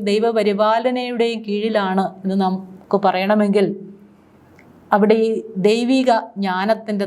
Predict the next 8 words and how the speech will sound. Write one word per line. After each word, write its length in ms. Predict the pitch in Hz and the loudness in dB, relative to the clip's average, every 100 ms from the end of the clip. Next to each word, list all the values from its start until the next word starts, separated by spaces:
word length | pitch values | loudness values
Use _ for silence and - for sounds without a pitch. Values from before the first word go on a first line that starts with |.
| 196 | -2
താളമുണ്ടാവണം. 760 | 175 185 202 185 175 170 170 170 - - - - - - - - - | -2 0 0 0 0 0 -2 -2 -8 -14 -20 -20 -20 -20 -20 -14 0
അല്ലെങ്കിൽ 300 | 226 233 254 247 | 2 4 2 2
ജ്ഞാനമെന്ന 720 | 220 202 220 269 277 269 254 254 247 - | 2 2 2 0 -2 -2 -2 -4 -8 -2
ഉത്തമയായ 500 | 226 262 247 240 226 220 220 | 2 2 2 0 0 -2 0
സ്ത്രീ 260 | 214 208 180 - - - - 190 | 2 2 0 -4 -14 -20 -4 0
നമ്മുടെ 220 | 190 208 202 | 2 2 0
കുടുംബങ്ങളിൽ 600 | 185 208 220 220 214 220 214 - _ _ _ _ _ - | 0 0 2 0 0 -2 -8 -18 _ _ _ _ _ -2
താളത്തിൻ്റെ 600 | 180 180 226 220 233 | 0 2 0 0 -4